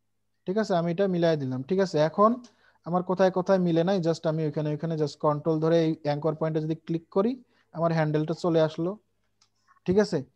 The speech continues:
এখন আমি এটা একটু ঠিক করে নেই, এদিকে আমার কি সমস্যা, এদিকে আমার মোটামুটি কোনো ইয়া নেই, ঠিক আছে? এটা করে দিই। আমি চাইলে control এটা একটু ভেতরে নিয়ে নিতে পারি,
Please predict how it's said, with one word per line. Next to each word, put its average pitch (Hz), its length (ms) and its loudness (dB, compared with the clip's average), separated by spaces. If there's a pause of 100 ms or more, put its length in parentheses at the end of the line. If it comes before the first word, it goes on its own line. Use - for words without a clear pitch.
(240)
এখন 185 220 -2
আমি 180 180 2
এটা 175 180 -2
একটু 175 200 -6
ঠিক 170 180 -2
করে 165 200 0
নেই, 147 100 -6 (500)
এদিকে 151 340 -2
আমার 147 200 -4
কি 156 80 -4 (120)
সমস্যা, 143 340 -8 (880)
এদিকে 165 380 -4
আমার 160 180 -2
মোটামুটি 151 400 -6
কোনো 151 120 -4 (100)
ইয়া 143 180 -2
নেই, 131 100 -10 (760)
ঠিক 175 180 -14
আছে? 180 140 -10
এটা 160 200 -6
করে 156 180 -4
দিই। 139 180 -4
আমি 160 160 -4
চাইলে 170 160 -2 (180)
control 160 280 -6 (140)
এটা 156 200 -4
একটু 156 160 -6 (480)
ভেতরে 156 300 -2
নিয়ে 151 160 -2
নিতে 147 200 -6
পারি, 131 180 -8